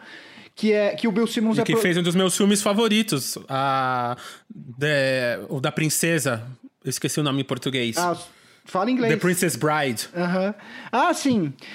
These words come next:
Speaker 1: E aí, é, o Bill Simmons é um dos produtores desse documentário do Andre the Giant, e o mesmo diretor desse filme é o diretor dessa série. É, o que que acontece? É, o Bulls autorizou um,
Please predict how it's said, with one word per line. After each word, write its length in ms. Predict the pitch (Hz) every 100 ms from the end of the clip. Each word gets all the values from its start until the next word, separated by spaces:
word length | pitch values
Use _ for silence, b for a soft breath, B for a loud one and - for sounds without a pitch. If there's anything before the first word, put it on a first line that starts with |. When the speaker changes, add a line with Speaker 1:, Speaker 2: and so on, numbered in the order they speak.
| B B
Speaker 1:
E 100 | 202
aí, 400 | 202 220 269 277 -
é, 280 | 220 220 208
o 80 | 208
Bill 160 | 233
Simmons 320 | 226 254 254 254
é 20 |
um 80 | 254
dos 80 |
produtores 480 | - 254 269 254 240
desse 160 | 240 220
documentário 540 | 247 233 240 233 220
do 80 | 220
Andre 180 | 220 226
the 180 | 233 220
Giant, 300 | 240 277 269
e 60 | 233
o 20 |
mesmo 260 | 226 247 254
diretor 320 | 240 233 226
desse 180 | 226 -
filme 200 | 254 285
é 120 | 214
o 80 | 240
diretor 320 | 240 247 247
dessa 240 | 240 254 294
série. 440 | 240 190 147 139 B B B -
É, 180 | 202 214
o 40 |
que 100 | 294
que 60 | 311
acontece? 680 | 311 285 226 175 - 156 B B B
É, 400 | 185 190 185 - _ _
o 120 | 202
Bulls 260 | 175 269 320
autorizou 960 | 285 277 294 302 202 185 262 180 139 -
um, 220 | 202